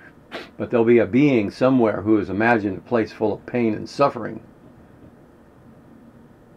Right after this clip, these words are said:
And you've never experienced that before? What, what's that? Oh, you gotta check it out, man.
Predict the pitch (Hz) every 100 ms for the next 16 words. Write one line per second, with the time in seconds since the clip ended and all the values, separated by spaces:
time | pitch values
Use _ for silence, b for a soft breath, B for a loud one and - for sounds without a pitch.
0 | _ - - - 101 101 110 120 117 110
1 | 107 135 143 160 - 240 226 - - -
2 | - - - - - - 135 - - 82
3 | 80 - - - - 175 - 120 139 98
4 | - - 92 82 98 - - 117 113 110